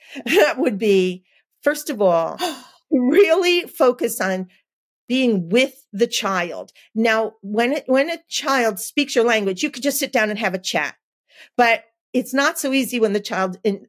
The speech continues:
and the teacher don't speak the same language. So you might arrange banking time around a play material, uh, some,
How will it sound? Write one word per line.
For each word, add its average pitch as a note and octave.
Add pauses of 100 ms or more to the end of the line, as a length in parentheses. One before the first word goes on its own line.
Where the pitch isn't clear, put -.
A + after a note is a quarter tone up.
and G3+
the F#3
teacher F#3+
don't F3+
speak F3+
the F#3
same E3+
language. G3+ (140)
So -
you B3+
might C4+
arrange G#3+
banking F#3+
time F3 (200)
around G#3+ (420)
a C4
play C4+
material, E3+
uh, G#3+
some, C4